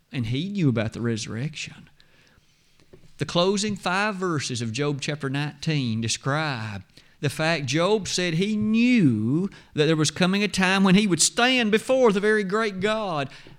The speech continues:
"And even though his body would long since have been consumed by worms, I will stand before him at that day." Job knew about the resurrection.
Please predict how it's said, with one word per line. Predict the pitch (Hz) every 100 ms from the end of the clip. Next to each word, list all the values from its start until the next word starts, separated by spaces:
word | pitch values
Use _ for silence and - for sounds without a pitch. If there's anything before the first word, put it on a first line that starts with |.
| -
"And | 170 165
even | 196 220 233 202
though | 208 220 214
his | 190 143
body | 143 180 196 214
would | 156 147
long | 160 180 202 220
since | 208 202 208 220 -
have | 175
been | 160
consumed | 156 151 170 196 208
by | 202 208
worms, | 190 190 151 127 117 117 139
I | 151 156 165 180
will | 185 190
stand | - - 165 120
before | 113 - 113 107
him | 117 107 123
at | 113
that | 113 - 120
day." | 110 98 107 107 - _ _ _ _ _ _ _ _ _
Job | - 233 302 151
knew | 131 123
about | 113 -
the | 110
resurrection. | 110 107 104 101 101 - - 139 151